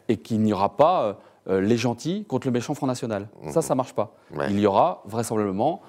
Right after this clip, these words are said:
Speaker 1: des progressistes contre des conservateurs, des sociodémocrates contre des, euh, euh, libéraux.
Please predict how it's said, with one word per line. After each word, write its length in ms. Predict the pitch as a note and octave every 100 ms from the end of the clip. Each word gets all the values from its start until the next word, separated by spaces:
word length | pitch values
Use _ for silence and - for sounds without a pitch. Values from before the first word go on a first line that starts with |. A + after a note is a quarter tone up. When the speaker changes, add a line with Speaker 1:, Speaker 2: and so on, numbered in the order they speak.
| - -
Speaker 1:
des 100 | A#2
progressistes 420 | C3 B2 B2 C3
contre 100 | A#2
des 40 | G#2+
conservateurs, 640 | G#2 G2+ F2+ - C3+ E3+ - - -
des 140 | B2
sociodémocrates 840 | C#3+ B2+ C#3+ B2 A2+ - B2 - - _ -
contre 360 | C3 B2+ A2+
des, 260 | G2 A2 G#2+
euh, 120 | F2+ E2 - -
euh, 140 | F#2 F#2+
libéraux. 520 | G2+ G2 F#2 C#3